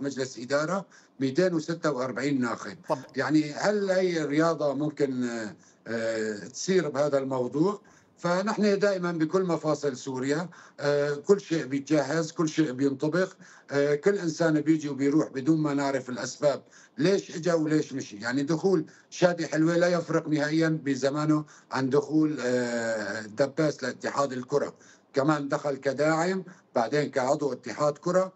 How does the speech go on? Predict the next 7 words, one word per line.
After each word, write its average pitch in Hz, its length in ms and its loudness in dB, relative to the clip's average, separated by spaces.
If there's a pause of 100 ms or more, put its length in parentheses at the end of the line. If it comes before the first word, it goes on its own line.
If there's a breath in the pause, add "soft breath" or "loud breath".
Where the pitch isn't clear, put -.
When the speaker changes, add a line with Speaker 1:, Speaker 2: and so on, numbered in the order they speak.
(220 soft breath)
Speaker 1:
بعدين 147 300 2
جلس 175 340 0
على 143 220 0
رئاسة 139 420 -2
اتحاد 127 420 -4
الكرة 120 320 -2
السورية، 107 600 -4